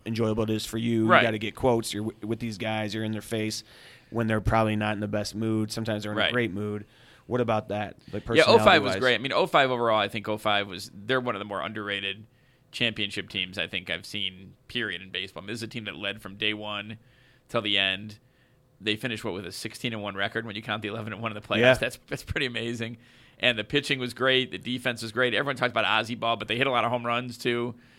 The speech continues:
Speaker 2: You know,
Speaker 1: And
Speaker 2: it was just,
Speaker 1: anyone
Speaker 2: it was
Speaker 1: that
Speaker 2: just a
Speaker 1: was
Speaker 2: great
Speaker 1: a
Speaker 2: team. Just a great team.
Speaker 1: Anyone that was a conditioned Chicago fan, let alone a White Sox fan, was ready for it to all fall apart that September. You know, they were kinda struggling. Cleveland got
Speaker 2: Right.
Speaker 1: so hot, and it was, it was dicey there for a while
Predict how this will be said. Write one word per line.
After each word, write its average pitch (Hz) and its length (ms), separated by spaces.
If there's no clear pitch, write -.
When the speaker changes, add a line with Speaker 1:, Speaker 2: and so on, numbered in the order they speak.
Speaker 2:
You 139 120
know, 143 60
Speaker 1:
And - 20
Speaker 2:
it - 20
was 156 80
just, 170 100
Speaker 1:
anyone 156 180
Speaker 2:
it 135 60
was - 0
Speaker 1:
that - 0
Speaker 2:
just 127 80
a 127 60
Speaker 1:
was 123 100
Speaker 2:
great 113 220
Speaker 1:
a 107 60
Speaker 2:
team. 85 120
Just 117 180
a - 20
great 92 240
team. 87 260
Speaker 1:
Anyone 135 240
that 131 100
was 113 140
a 113 60
conditioned 110 580
Chicago 110 480
fan, 98 260
let 104 120
alone 104 160
a 87 60
White 98 240
Sox 80 220
fan, 87 240
was 85 160
ready 98 240
for 92 220
it 90 100
to - 120
all 101 180
fall 98 200
apart 101 320
that 90 140
September. 90 600
You 110 140
know, 101 160
they 95 180
were 85 420
kinda 101 240
struggling. 101 420
Cleveland 101 380
got 78 220
Speaker 2:
Right. 82 100
Speaker 1:
so 110 180
hot, 90 360
and 98 140
it 98 60
was, 87 400
it 95 60
was 90 140
dicey 98 340
there 85 180
for 87 140
a 80 40
while 82 360